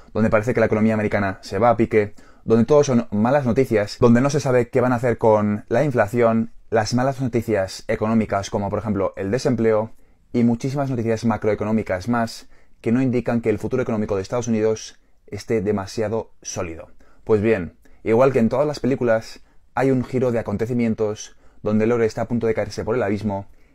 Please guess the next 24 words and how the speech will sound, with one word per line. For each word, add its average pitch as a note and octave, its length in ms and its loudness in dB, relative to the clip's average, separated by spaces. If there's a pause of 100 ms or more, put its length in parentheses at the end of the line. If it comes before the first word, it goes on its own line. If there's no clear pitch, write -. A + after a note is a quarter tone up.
y G#2+ 120 -2
alguien A#2 440 -2
le G#2 160 -6
rescata. F2+ 580 -10
Estamos C3 180 -4
pasando B2 260 -4
hacia A#2+ 120 -4
un A2+ 80 2
mundo A#2 420 0
multipolar, F2 840 -8 (380)
donde G#2 260 -2
quizá A2+ 480 -2
el G#2+ 140 -2
rol A#2 160 2
de G#2+ 80 0
Estados B2 260 -2
Unidos A#2 540 -2 (240)
no B2 160 -4
sea C3 140 0
el A2+ 60 2
mismo A#2 240 0
que B2 80 -4
hasta C3+ 200 -4
ahora, G#2+ 300 -4